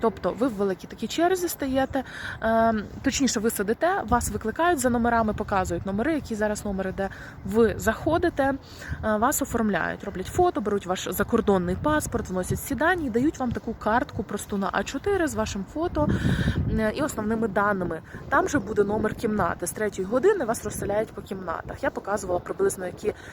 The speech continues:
кімнати в попередніх відео, е, для проживання у вас будуть. На наступний день, е, о восьмій годині ви збираєтеся, вам кажуть, біля брами є завжди україно-російськомовний соціальний працівник, який там кілька слів десь в дворі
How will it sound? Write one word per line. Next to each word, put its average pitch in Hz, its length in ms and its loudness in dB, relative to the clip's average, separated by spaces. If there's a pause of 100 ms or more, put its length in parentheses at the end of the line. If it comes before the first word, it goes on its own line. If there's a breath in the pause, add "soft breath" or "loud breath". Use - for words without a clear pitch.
(160)
кімнати 202 360 0
в - 40 -18
попередніх 175 580 -4
відео, 214 360 0 (880)
е, 190 120 0
для 190 100 -2
проживання 185 440 0
у - 40 2
вас 185 180 -4
будуть. - 280 -12 (540 loud breath)
На 233 100 2
наступний 262 460 0
день, 190 400 2 (240)
е, 208 320 4 (160 loud breath)
о 208 100 0
восьмій 196 400 0
годині 349 440 -2
ви 269 120 -2
збираєтеся, 285 840 2 (400 loud breath)
вам 208 140 0
кажуть, 226 340 0
біля 190 200 2
брами 240 340 4
є 240 260 2
завжди 214 360 0
україно-російськомовний 190 1200 -2
соціальний 175 440 -4
працівник, 233 480 -4
який 214 200 -6
там 190 140 0
кілька 202 320 -4
слів 202 260 -4
десь 180 220 -2
в 180 80 -6
дворі 185 360 0